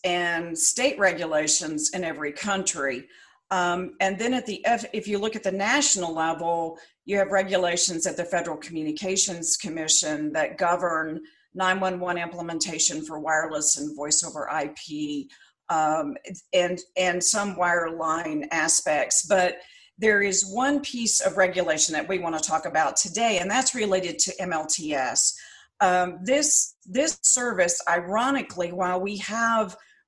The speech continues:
regulations that require callback information and location on every telecommunications service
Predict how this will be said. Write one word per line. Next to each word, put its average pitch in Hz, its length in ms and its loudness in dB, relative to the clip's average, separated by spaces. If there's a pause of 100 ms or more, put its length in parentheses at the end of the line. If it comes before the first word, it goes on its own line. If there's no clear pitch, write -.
regulations 214 800 2
that 170 300 4 (360)
require 196 880 0 (140)
callback 202 400 2
information 190 600 0
and 175 160 -4
location 175 800 -2
on 190 200 -2 (260)
every 254 380 0
telecommunications 196 1080 -4
service 170 640 -2